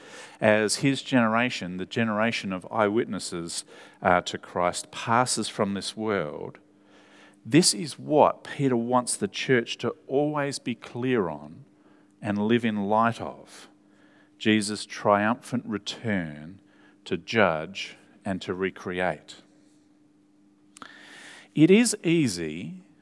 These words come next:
to let the claims of Jesus and his apostles be reduced down, reduced down to a kind of personalized, "I've got a afterlife insurance policy in place with Jesus," kind of individual faith that we keep to ourselves.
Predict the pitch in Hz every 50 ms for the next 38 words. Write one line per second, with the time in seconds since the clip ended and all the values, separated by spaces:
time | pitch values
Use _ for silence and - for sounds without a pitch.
0 | _ _ _ _ - - 120 120 139 170 - - 160 - - - - 151 151 165
1 | 170 170 - - 143 127 - - 104 95 92 90 98 95 - - - 120 135 147
2 | 135 160 147 - - - - - 117 - - 120 107 101 - 131 123 123 120 117
3 | 107 - - 131 143 147 120 - - - - - _ - - - - - _ -
4 | 110 123 139 143 139 117 87 80 80 90 113 117 139 139 135 - - 135 123 131
5 | 135 135 131 127 - - 127 110 107 101 98 98 - - - - - - - _
6 | - - 127 113 107 98 92 - - - - - - - 139 139 131 - - 127
7 | 120 120 120 120 117 117 117 117 113 113 113 110 - - 95 87 - - 104 98
8 | 98 95 92 - - - - - - - - 117 113 - - 113 110 113 110 107
9 | - - 120 110 104 - 110 104 101 - - 120 113 110 113 - _ - - 110
10 | 107 104 - - 107 101 98 95 - 113 104 101 - - 104 95 - - 107 104
11 | 101 95 101 98 - - 110 101 101 - _ 135 135 135 127 120 104 107 120 107
12 | 107 113 104 101 - - 120 107 107 117 113 - - _ _ _ _ - - -
13 | - _ _ - 117 101 104 95 - - 120 113 - - - 104 92 90 85 -
14 | - - 120 110 98 80 71 - - - - 135 - - - -